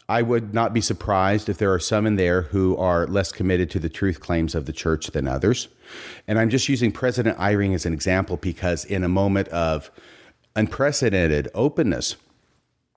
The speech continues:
he described what I think of as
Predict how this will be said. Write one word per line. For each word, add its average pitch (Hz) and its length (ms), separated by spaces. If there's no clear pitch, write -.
he 120 600
described 92 540
what 87 120
I 92 140
think 90 300
of 78 240
as 78 360